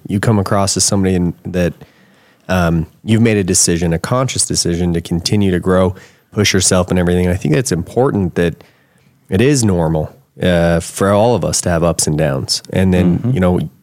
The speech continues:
Speaker 1: right now, today, you're in a place where, you know, you're coming off really strong. And those times that, uh, it's harder for you,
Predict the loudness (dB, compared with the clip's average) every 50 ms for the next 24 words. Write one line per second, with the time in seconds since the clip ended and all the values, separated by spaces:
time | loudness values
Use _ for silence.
0 | _ -4 -2 0 0 0 0 0 0 2 0 0 0 0 2 2 2 2 2 2
1 | 2 4 4 4 4 2 0 0 0 0 0 0 0 0 0 2 2 2 0 -2
2 | -6 -18 -20 -20 -20 -20 -12 -2 0 2 2 2 2 2 2 2 4 2 2 2
3 | 0 0 0 2 0 -2 0 0 0 0 2 0 0 0 0 0 0 -2 -2 -4
4 | -6 -6 -2 -2 0 2 2 2 2 2 2 2 0 -2 -4 -2 0 2 2 2
5 | 2 2 0 -2 -4 -8 -20 -20 -20 _ _ _ _ -4 -4 -2 0 0 0 0
6 | 2 2 0 0 0 0 2 2 4 4 4 4 2 0